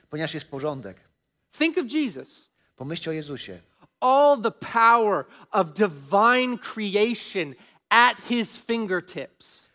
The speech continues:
Speaker 1: On miał całą moc stworzenia w zasięgu ręki.
Speaker 2: He could do anything.
Speaker 1: I mógł zrobić wszystko.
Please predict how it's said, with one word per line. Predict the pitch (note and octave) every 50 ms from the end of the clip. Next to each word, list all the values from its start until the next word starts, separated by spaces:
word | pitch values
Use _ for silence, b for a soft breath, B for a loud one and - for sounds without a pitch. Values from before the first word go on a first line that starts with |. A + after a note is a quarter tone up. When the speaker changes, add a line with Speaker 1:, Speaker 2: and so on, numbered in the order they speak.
| _ _ _ E3
Speaker 1:
On | E3+
miał | F3+ F3+ E3+ E3+ E3+ -
całą | - - - A#3 B3 B3+ B3 B3 A#3+ A#3
moc | A3+ G#3 F#3+ F3+ F3+ F#3 G3+ A3 A3+ -
stworzenia | - - - - - - F#3 F#3 D#3 D3 F3+ F3 E3 D3+ C3 B2 A#2+ - _ _ _ _ _ _ _ _ _ -
w |
zasięgu | C#3+ - F3 - - F#3 F3+ E3+ D#3+ E3+
ręki. | E3 E3+ E3 D#3+ D#3 C#3 - - G3
Speaker 2:
He | - _ _ _ _ _ _ _ _ _ _ _ A3
could | F#3 D#3
do | G3 G3+ - F#3
anything. | F#3+ G3 F#3+ - - B2+ A2+ A#2 - _ _ _
Speaker 1:
I | F#3
mógł | F3 G3+ A3+ F3
zrobić | E3 G3 F#3+ F3+ E3+ -
wszystko. | - - - F#3 D#3+ - - - - G2+ -